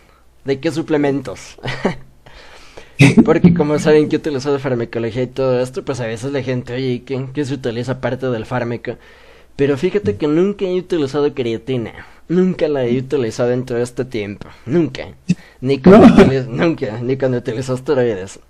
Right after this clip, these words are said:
Speaker 1: Cafeína la llegué a utilizar. Solamente un scoop del Psychotic en el gimnasio hace como tres años.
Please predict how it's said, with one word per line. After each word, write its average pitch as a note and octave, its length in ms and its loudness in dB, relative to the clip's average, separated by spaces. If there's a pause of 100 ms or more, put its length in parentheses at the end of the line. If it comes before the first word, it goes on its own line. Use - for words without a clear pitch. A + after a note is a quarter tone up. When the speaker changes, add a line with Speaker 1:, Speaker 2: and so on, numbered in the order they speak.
(100)
Speaker 1:
Cafeína D#3+ 680 6
la D#3+ 140 8
llegué B2 260 -2
a C3+ 40 -4
utilizar. D3+ 920 -4 (640)
Solamente D#3+ 520 0
un D#3 160 0
scoop D3+ 380 -6
del C#3+ 140 0
Psychotic B2 540 -8
en A#2 120 -4
el A#2 100 -6
gimnasio C3 520 -4
hace C3 180 -6
como A#2 240 -4
tres C3 240 -6
años. C#3 460 -4